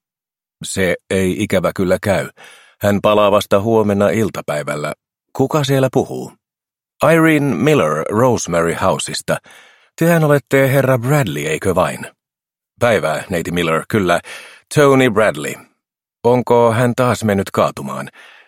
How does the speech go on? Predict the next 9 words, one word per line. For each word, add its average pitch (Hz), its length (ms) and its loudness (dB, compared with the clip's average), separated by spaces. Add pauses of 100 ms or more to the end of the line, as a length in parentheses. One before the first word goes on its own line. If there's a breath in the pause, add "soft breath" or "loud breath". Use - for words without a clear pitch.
Mitä 110 280 2
häneltä 101 400 2
on 101 120 -2
tällä 110 240 -4
kertaa - 340 -6
murtunut?" 76 600 -12 (1300)
Syntyi 87 460 -4
hetken 90 300 -6
hiljaisuus, 71 680 -8